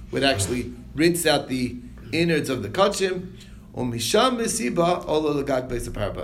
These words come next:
And that was where they had the little ladder in that room, in that chamber. It was very adjacent to the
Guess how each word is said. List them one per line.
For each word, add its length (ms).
And 120
that 160
was 200
where 260
they 280
had 320
the 100
little 420
ladder 540
in 280
that 240
room, 680
in 80
that 180
chamber. 400
It 80
was 160
very 460
adjacent 580
to 80
the 320